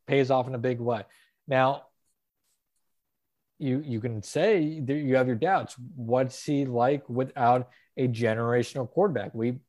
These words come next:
perhaps saw that this year at Clemson. Uh, is he gonna be able to recruit at Virginia to the level they're gonna, he's gonna have to,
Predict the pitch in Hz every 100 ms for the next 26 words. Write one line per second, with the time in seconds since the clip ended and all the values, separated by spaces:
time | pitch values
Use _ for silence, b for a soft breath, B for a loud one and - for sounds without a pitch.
0 | _ 120 123 131 - 156 160 156 143 147
1 | - 156 147 - 220 135 104 107 B B
2 | 285 B 113 110 113 135 117 131 131 135
3 | 135 139 139 135 127 - 208 202 - 123
4 | 120 120 127 120 131 123 127 127 123 127
5 | 135 143 143 117 120 143 143 135 175 170
6 | - 101